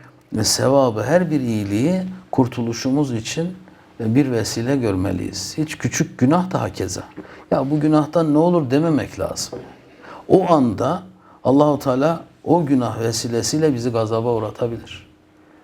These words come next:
Çünkü diyor, e, e, "işlediğin günahın küçüklüğüne değil,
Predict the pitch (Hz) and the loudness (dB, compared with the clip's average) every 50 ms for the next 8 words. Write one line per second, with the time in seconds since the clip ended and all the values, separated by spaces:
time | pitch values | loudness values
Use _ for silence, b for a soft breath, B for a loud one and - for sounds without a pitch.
0 | B B B B - - - 147 151 147 156 135 113 117 120 151 175 180 - - | B B B B -2 4 4 4 6 4 0 -2 -2 0 0 0 -2 -4 -6 -14
1 | B B B B B B B 113 113 110 107 107 - - - - - - - - | B B B B B B B 0 0 0 0 -2 -6 -8 -10 -10 -10 -8 -8 -8
2 | - - - - - - - - - 127 120 113 120 131 131 131 117 117 113 110 | -8 -8 -8 -6 -4 -4 -4 -2 0 0 0 2 2 2 2 2 0 -2 -2 -4
3 | 110 123 123 120 - - - - 110 - - 104 101 107 110 120 113 110 127 139 | -4 -4 -4 -6 -8 -8 -8 -6 -6 -4 -2 -2 0 0 0 0 0 2 2 2
4 | 147 135 139 | 2 0 -2